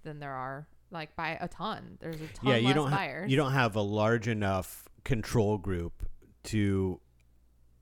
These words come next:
Speaker 2: outweigh the variables of individual, uh, outliers.
Speaker 1: Well, yeah. So what I'm saying is that you track your numbers so you get overall averages, but one or two listings that aren't selling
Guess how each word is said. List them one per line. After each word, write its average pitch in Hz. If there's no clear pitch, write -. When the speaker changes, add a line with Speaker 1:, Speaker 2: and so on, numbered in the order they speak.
Speaker 2:
outweigh 98
the 92
variables 87
of 90
individual, 87
uh, 76
outliers. 82
Speaker 1:
Well, 285
yeah. 254
So 226
what 220
I'm 214
saying 226
is 190
that 190
you 190
track 240
your 214
numbers 196
so 196
you 175
get 185
overall 170
averages, -
but 175
one 208
or 220
two 196
listings 165
that -
aren't 165
selling 180